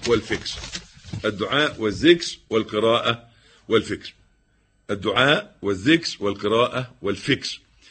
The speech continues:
وليأتي بما أمكنه، وليتفكر في قطع القواطع وشغل الشواغل عن الخير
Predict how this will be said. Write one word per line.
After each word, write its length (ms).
وليأتي 420
بما 280
أمكنه، 420
وليتفكر 720
في 160
قطع 300
القواطع 680
وشغل 360
الشواغل 640
عن 180
الخير 440